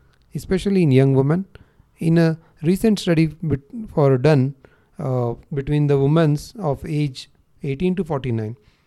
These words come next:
uh, those who smoke are five times more likely to have a heart attack than those who don't smoke.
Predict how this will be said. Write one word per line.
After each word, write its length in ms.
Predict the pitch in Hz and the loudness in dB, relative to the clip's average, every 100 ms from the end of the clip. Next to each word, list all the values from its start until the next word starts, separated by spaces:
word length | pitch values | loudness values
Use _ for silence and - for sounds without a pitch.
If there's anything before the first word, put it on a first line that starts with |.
| _ _ _ - | _ _ _ -10
uh, 200 | 131 127 | -8 -2
those 240 | 185 220 | -2 0
who 100 | 220 | -2
smoke 440 | 165 165 143 139 - | -2 0 -2 -2 -10
are 140 | 156 147 | -8 -4
five 260 | 180 185 | -4 -2
times 300 | 190 180 - | 0 -2 0
more 180 | 147 156 | 0 0
likely 400 | 143 135 - 143 | -2 -6 -6 -6
to 160 | 147 135 | -4 -4
have 200 | 131 131 | -4 -6
a 40 | |
heart 240 | 131 131 | -8 -8
attack 380 | 123 131 190 - _ _ - | -8 -10 -12 -16 _ _ -4
than 220 | 143 143 | 0 2
those 340 | 143 143 - - - | 2 0 -6 -20 -10
who 100 | 131 | -8
don't 300 | 117 113 - | -6 -8 -10
smoke. 220 | 113 | -16